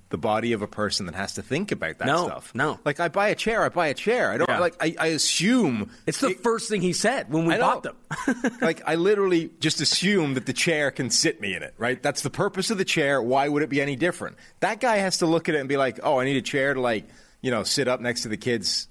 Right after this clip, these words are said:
Speaker 1: the kids' softball game."
Speaker 2: Mm-hmm.
Speaker 1: "Ooh, what's the weight limit? Two fifty?
Speaker 2: True.
Speaker 1: Sorry.
Speaker 2: True.
Speaker 1: We, we gotta go higher. We gotta get the reinforced chair. I can't,
Speaker 2: <laughs>
Speaker 1: can't be sitting in that."
Speaker 2: When we bought these for last year's draft show,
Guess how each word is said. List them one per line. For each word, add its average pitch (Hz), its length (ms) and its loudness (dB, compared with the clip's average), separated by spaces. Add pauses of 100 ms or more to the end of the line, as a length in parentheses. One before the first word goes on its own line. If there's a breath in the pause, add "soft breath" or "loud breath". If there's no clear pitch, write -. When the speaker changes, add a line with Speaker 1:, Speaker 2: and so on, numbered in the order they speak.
(120)
Speaker 1:
the - 80 -4
kids' 120 300 -2
softball 120 440 0
game." 135 260 -2
Speaker 2:
Mm-hmm. 143 380 -2
Speaker 1:
"Ooh, 104 180 0
what's 101 220 0
the 123 80 0
weight 127 200 0
limit? 113 340 -6
Two 147 120 -2
fifty? 165 360 -2
Speaker 2:
True. - 180 -2
Speaker 1:
Sorry. 139 460 0 (140)
Speaker 2:
True. 170 480 0
Speaker 1:
We, 104 80 -8
we 131 80 -2
gotta 131 200 0
go 123 160 2
higher. 120 400 0 (280 loud breath)
We 127 120 0
gotta 135 220 0
get 131 160 -2
the 139 80 0
reinforced 131 720 0
chair. 85 320 -2
I 190 60 0
can't, 233 360 0 (220)
Speaker 2:
<laughs> - 160 -2
Speaker 1:
can't 147 200 -2
be 127 60 -6
sitting 208 300 0
in 104 80 -4
that." 71 200 -10 (280 loud breath)
Speaker 2:
When 170 140 0
we 185 100 2
bought 156 340 0
these 139 260 0
for 127 360 2
last 117 340 -2
year's 135 200 0
draft 117 300 -2
show, - 360 -12